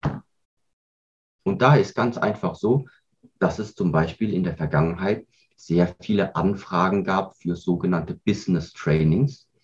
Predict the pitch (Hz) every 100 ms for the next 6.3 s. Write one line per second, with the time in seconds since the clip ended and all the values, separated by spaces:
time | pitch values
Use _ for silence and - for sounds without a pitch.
0 | _ _ 73 73 85 80 78 73 80 80
1 | 78 73 - - - _ 76 73 71 69
2 | - 78 80 - - 110 110 82 80 80
3 | 73 73 71 73 101 131 _ _ 98 104
4 | 110 117 120 - 107 101 - 90 98 -
5 | 95 101 92 95 98 92 92 90 85 90
6 | - -